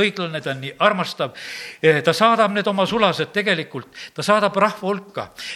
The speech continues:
ta saadab selle, et no ütleme, et need Vana Testamendi proh-, prohvetid, meie siin maadleme, võiks ütelda, eelkõige nende paganatega ja, ja nad juutidega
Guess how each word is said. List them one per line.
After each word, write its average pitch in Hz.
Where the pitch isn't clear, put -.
ta 165
saadab 226
selle, 190
et -
no 190
ütleme, 180
et -
need 190
Vana 262
Testamendi 151
proh-, 185
prohvetid, 160
meie 240
siin 170
maadleme, 156
võiks 175
ütelda, 175
eelkõige 165
nende 135
paganatega 123
ja, 117
ja 151
nad 175
juutidega 139